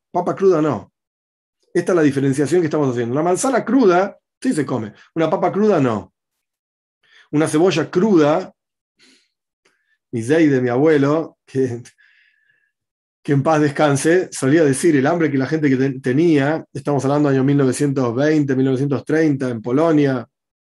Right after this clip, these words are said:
durante la guerra, mil novecientos cuarenta, etcétera, tanto hambre había, él solía decir, se robaba una, una,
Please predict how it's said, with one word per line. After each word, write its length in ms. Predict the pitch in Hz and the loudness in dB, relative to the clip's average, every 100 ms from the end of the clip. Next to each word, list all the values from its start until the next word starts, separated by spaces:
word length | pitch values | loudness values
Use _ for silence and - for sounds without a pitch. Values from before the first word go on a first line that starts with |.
| _ _ _ _ _ - | _ _ _ _ _ -12
durante 320 | 139 131 101 | -6 -6 -6
la 120 | 107 | -4
guerra, 380 | 147 180 156 131 | 0 0 0 -2
mil 100 | 120 | -4
novecientos 300 | 113 113 123 | -6 -8 -4
cuarenta, 340 | 151 185 156 | 0 0 0
etcétera, 460 | 139 180 160 143 135 | 0 -2 0 -4 -2
tanto 380 | 165 196 160 170 | -2 -2 0 0
hambre 220 | 185 156 | 0 2
había, 560 | 165 190 147 156 185 - _ _ _ | 4 4 4 2 -4 -10 _ _ _
él 140 | 143 131 | -6 -2
solía 220 | 147 160 | 0 0
decir, 220 | 139 170 | 0 -2
se 100 | 147 | -2
robaba 260 | 135 151 160 | 0 0 0
una, 140 | 143 | 0
una, 640 | 135 147 135 127 123 - | -2 -2 -2 -4 -6 -12